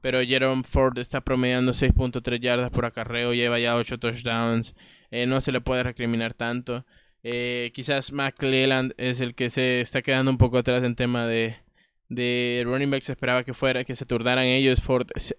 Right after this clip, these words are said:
ah, se ha comido la tostada y es el máximo corredor, eh, por mucho, y de ahí tenemos a Desmond Ridder, que por tierra ya consiguió también tres touchdowns. Así que ofensivamente es un equipo increíble y, y también tiene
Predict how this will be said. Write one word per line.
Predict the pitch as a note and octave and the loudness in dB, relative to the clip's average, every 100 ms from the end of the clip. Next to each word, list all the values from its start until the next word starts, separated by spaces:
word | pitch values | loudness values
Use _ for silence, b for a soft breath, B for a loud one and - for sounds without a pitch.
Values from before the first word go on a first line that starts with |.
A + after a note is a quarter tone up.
| - | -6
ah, | A#2+ B2+ | -4 -2
se | - | -2
ha | |
comido | B2+ B2+ B2+ B2+ | -2 0 2 2
la | |
tostada | A#2+ A2+ - B2+ B2 | 2 -2 0 2 4
y | A#2+ | 4
es | A#2+ B2+ | 2 0
el | A#2 - B B - | -2 -6 B B -4
máximo | B2 B2 - B2 | -2 0 0 0
corredor, | A#2+ A#2 A#2 B2 C3 C#3 b b b _ | 0 0 2 4 2 -2 b b b _
eh, | A2+ A#2 | -4 -2
por | A2+ A#2 | 0 0
mucho, | A#2+ D3 D#3 E3 | 2 2 4 4
y | C3 | 6
de | |
ahí | B2+ | 4
tenemos | B2+ B2+ C3 B2+ | 2 -2 -4 -2
a | B2 | 0
Desmond | B2 B2+ A#2+ | 2 2 4
Ridder, | B2 B2+ | 4 2
que | B2+ | -2
por | A2 A#2 | -6 -4
tierra | B2 B2 | -2 0
ya | B2 | 0
consiguió | A2+ A#2+ C3 A#2 | 0 -2 -2 -4
también | A2+ A2+ A#2 | -4 -4 -6
tres | - | -8
touchdowns. | - - - A2 A2+ - B B B B B | -10 -16 -12 -10 -12 -16 B B B B B
Así | - A2+ B2 | -10 -10 -6
que | C3+ C3 | -4 -2
ofensivamente | C3 C#3 B2+ C3+ C3+ C3+ | -2 -4 -4 -2 -4 -6
es | - | -2
un | |
equipo | C#3 C3 C3+ C3+ | -2 -2 -4 -6
increíble | - D3 B2 A#2+ B2 C3 D3 D3+ C#3 | 0 0 2 -2 -2 -2 0 2 2
y, | B2 A#2+ A#2+ A#2 A2+ B B B B - | 2 2 0 -2 -4 B B B B -12
y | C3+ | -6
también | C3 B2+ C3 | -4 -2 -2
tiene | C3+ C#3 C3 | -2 -2 -2